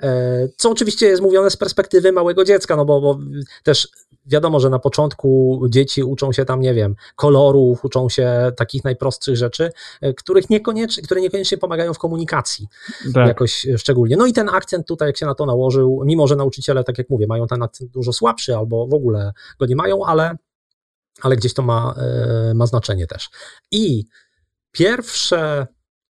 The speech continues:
Speaker 1: trzy tygodnie wyglądały właśnie tak, że ona nic kompletnie nie kumała i potem zaczęła się wdrażać. To jest też duży plus, że tutaj nauczyciele mają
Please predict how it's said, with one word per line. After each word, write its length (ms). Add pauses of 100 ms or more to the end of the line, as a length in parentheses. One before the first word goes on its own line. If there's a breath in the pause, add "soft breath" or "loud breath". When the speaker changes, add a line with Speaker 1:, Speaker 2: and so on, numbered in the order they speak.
Speaker 1:
trzy 440
tygodnie 680
wyglądały 460
właśnie 280
tak, 140
że 120
ona 140 (240)
nic 480
kompletnie 560
nie 100
kumała 480 (540 loud breath)
i 80
potem 540 (260)
zaczęła 840 (600)
się 180
wdrażać. 480
To 120
jest 220
też 220
duży 220
plus, 320
że 140
tutaj 260
nauczyciele 480
mają 500